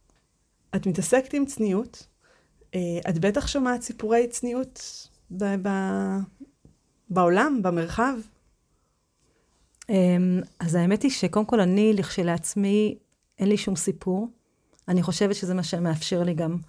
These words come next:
Speaker 2: להתעסק עם הנושאים האלה. אמ, לא בסניף, לא בבית הספר, לא בבית. אם היו, היו אנקדוטות, לא כשיטה, לא כ-,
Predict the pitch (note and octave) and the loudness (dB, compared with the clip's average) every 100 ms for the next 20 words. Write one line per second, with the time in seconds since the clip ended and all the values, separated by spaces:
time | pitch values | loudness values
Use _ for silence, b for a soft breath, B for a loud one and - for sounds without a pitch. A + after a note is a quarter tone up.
0 | b b b b E3+ F3 D#3 F3+ D#3+ F3+ | b b b b -2 0 0 0 0 2
1 | E3+ D#3+ D#3 D#3+ D#3+ - F#3 F3 F3 F#3+ | 2 4 4 4 2 -2 0 0 2 2
2 | C4 C4+ b b b b b b F#3 E3+ | 2 0 b b b b b b 0 2
3 | E3+ E3+ E3+ E3+ - F#3 F#3+ G3+ - G3 | 4 4 2 0 0 0 0 -2 0 -2
4 | D#3+ F#3 F3 E3+ E3 D#3 G#3 - A3+ G#3+ | 0 -2 -2 -4 -4 -2 -2 -2 -2 0
5 | F3+ E3+ D#3 F#3 G#3 A3+ A#3 - - _ | 0 0 0 0 2 0 -2 -8 -20 _
6 | _ _ _ _ _ _ _ _ _ - | _ _ _ _ _ _ _ _ _ -20
7 | - _ - G3 F#3+ F#3+ G#3 G3+ F#3 F3+ | -20 _ 0 4 4 6 4 4 4 2
8 | F3+ F3 E3 E3+ D#3 - G3+ - G#3 G3+ | 2 0 0 -2 -4 -2 -2 2 0 0
9 | - - E3+ F#3 G3 - - D#3+ F#3+ F#3+ | -6 -12 -6 -4 -4 -6 -6 -4 -2 0
10 | F#3 F3+ F3+ F3 E3 | 0 0 2 0 -2